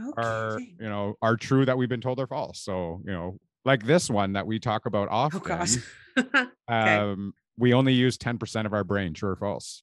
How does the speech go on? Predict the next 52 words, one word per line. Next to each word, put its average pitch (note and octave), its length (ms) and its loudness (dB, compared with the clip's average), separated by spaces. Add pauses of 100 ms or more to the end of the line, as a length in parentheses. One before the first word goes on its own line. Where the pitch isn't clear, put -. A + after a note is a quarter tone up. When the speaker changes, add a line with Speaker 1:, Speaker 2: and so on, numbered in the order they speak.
Speaker 1:
It's - 80 -20
false. - 460 2 (160)
So, B2 460 6 (120)
Lu-, C3 260 0 (100)
like, A#2+ 320 -2 (120)
I, B2 220 -4
I B2+ 40 -4
believe D3 260 4
it F#3+ 40 8
was E3 120 8
Speaker 2:
Less. B2+ 240 4
Speaker 1:
the C3 60 6
movie C3 260 4
Lucy. C3 600 2
Speaker 2:
<laughs> - 180 -14
Speaker 1:
Was F#3 100 4
Speaker 2:
Yeah. G3+ 160 4
Speaker 1:
it G#3+ 40 4
Lucy? D#3+ 460 2 (200)
Speaker 2:
Yeah. D#3+ 180 -8
Speaker 1:
Where A#2+ 180 2
she A#2+ 240 -2
enhanced A2+ 480 -6
her G#2+ 560 -4
ability A2 540 2
to - 140 -2
use G#2 320 0
her G2 320 -2
brain, B2+ 440 0
and G#2+ 120 -6
then F#2+ 120 -8
it F2 100 -8
became F#2 320 -8
a F2 40 -8
whole, F#2 240 -2
Speaker 2:
She F2 80 -6
Speaker 1:
she F#2 160 -6
Speaker 2:
turned E3+ 180 -4
Speaker 1:
became F#2 220 -2
Speaker 2:
into F#2 60 -4
liquid. F3+ 400 -8 (320)
Speaker 1:
Yeah, G#2 280 0
and G2+ 140 0
the F2+ 80 -4
computer F2 560 -2
and E2 140 -4
the E2 40 -4
whole E2+ 140 -4
system F2 380 -4
and D#2+ 80 2
Speaker 2:
Yeah, D#2+ 40 0
Speaker 1:
whatever. F#2 300 2